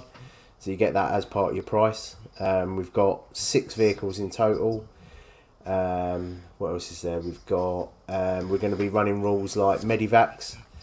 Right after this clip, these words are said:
Um, the only people that are gonna be able to medic you is a medic, and they've got, uh,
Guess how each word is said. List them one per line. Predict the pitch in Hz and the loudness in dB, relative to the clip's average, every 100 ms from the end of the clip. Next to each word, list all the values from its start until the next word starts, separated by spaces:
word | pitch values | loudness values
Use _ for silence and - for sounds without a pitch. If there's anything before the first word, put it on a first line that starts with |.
| - - - - - - | -20 -20 -20 -20 -16 -6
Um, | 92 92 90 87 92 92 85 - - 92 - | -2 -2 -4 -6 -8 -10 -14 -20 -20 -20 -16
the | 107 101 92 | -6 -4 -4
only | 110 110 101 | 0 0 0
people | 107 104 98 | -2 -4 -2
that | 92 | -2
are | 92 | -2
gonna | 101 98 98 95 95 95 95 95 92 - - - - - | -2 0 0 0 0 0 -2 -4 -10 -18 -20 -20 -16 0
be | 107 | 0
able | 95 | 2
to | - | -2
medic | 104 95 80 | 0 0 -2
you | 104 95 | -2 0
is | 92 | 0
a | |
medic, | 98 107 107 107 - | -2 2 4 2 0
and | 98 | -4
they've | 101 95 | -2 0
got, | 98 - - - | 0 -2 -4 -10
uh, | 98 95 92 92 | -4 -2 0 0